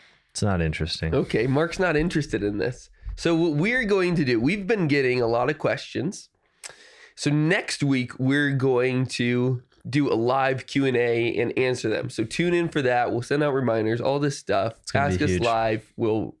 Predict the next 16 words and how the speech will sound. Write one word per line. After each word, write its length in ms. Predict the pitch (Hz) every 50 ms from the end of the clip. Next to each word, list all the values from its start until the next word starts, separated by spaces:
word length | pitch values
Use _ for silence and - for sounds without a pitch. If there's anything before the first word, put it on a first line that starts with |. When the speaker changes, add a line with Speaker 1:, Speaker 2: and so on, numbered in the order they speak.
| _ _ -
Speaker 2:
you 140 | - 117
know, 100 | 107 117
fumble 560 | 123 - - - 135 143 143 135 139 139 135 127
and 100 | 117 117
mumble 440 | 117 123 135 135 123 131 127 123
and 260 | 120 113 110 107 110 -
groan, 600 | - 127 127 131 127 117 113 117 127 143 143 - - - - - - - - - - - - - - - - -
and 340 | 139 139 139 139 135 135 135
we'll 120 | 131 131
try 200 | 131 - 131 123 120
and 140 | 120 123 120
get 240 | 107 110 - - -
some 200 | - - 113 117
answers 500 | 110 113 117 117 - 117 117 - - -
to 160 | - - 117
you. 300 | 117 131 247 302 -